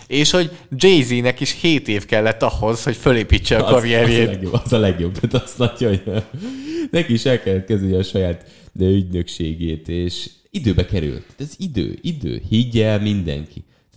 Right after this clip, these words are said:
Speaker 2: Óriásit ment a, a Carolina Panthers vezető edzője, miután össze-vissza verte őket a Tampa Bay Buccaneers.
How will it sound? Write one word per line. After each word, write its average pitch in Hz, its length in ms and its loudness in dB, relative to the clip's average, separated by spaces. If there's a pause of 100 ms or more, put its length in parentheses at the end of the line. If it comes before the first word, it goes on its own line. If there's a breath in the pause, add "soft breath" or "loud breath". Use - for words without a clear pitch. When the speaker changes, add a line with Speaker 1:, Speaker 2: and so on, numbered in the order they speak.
(100)
Speaker 2:
Óriásit 101 640 4
ment 82 420 -4
a, 71 280 -12
a 85 100 -10
Carolina 80 400 -4
Panthers 80 380 -4
vezető 82 260 -4
edzője, 80 260 -4
miután 78 360 -6
össze-vissza 82 640 -2
verte 69 300 -8
őket 65 340 -10
a 67 160 -4 (400 loud breath)
Tampa 82 260 0
Bay 76 180 -2
Buccaneers. 78 640 -4